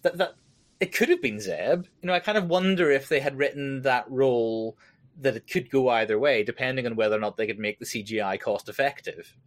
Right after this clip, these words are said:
You know, Zeb could have been in that role, I suppose, but, but it works fine as someone else, you know.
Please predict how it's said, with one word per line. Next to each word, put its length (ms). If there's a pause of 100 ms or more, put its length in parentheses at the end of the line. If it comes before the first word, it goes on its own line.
(140)
You 120
know, 320 (800)
Zeb 280
could 180
have 100
been 120
in 120
that 180
role, 240
I 60
suppose, 580
but, 300
but 100
it 60
works 260
fine 320
as 220
someone 320
else, 500 (100)
you 120
know. 280